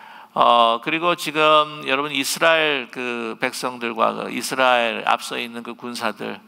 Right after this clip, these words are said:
지금 그 요단강 물이 마르고 지금 건넜는데, 이 사기가 어떻겠습니까? 막 사기 충천해 있는 것이죠. 최고에 있는 겁니다.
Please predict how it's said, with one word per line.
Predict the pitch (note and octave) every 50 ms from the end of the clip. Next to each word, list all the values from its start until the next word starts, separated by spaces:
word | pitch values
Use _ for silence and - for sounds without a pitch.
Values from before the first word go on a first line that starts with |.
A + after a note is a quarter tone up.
| _ - - - - - - - - - -
지금 | - - D3+ C#3+ E3 E3+ F3 E3 D3
그 | D#3+ F#3 E3
요단강 | C#3 C3+ C3+ D3+ D#3+ E3 E3 E3 E3
물이 | D#3 D3+ D3 D3+
마르고 | C#3+ B2+ A#2+ A#2+ A#2+ B2 B2+ B2+ C3 B2+
지금 | A#2+ B2+ A#2+ A#2
건넜는데, | - B2 A#2 A#2 B2 B2+ B2 B2 A#2 A2 G#2 G#2+ A2 - B2+ B2 B2+ B2+ - -
이 | D3
사기가 | - - - - E3 D#3+ F3+ G3 G#3
어떻겠습니까? | G3 - - E3+ D3+ C#3 - - C#3+ C3 C3 - - D3+ D3+ C#3+
막 | B2+ B2 A#2
사기 | - - C#3 C3+ C3+ D3+ C#3+ -
충천해 | - - G#3 G#3 G#3+ G#3+ - - G3+ F#3+ E3+ E3+ D3+
있는 | C3+ A2 - - A#2 A#2+
것이죠. | A#2+ B2 A2+ - - - A2+ G#2+
최고에 | - - - - G#3 G3+ G#3 G3+ A3 G#3+ G#3 F#3
있는 | D3 C3 C#3 D3
겁니다. | C#3 B2 G#2 - - - A#2 G#2+ A2+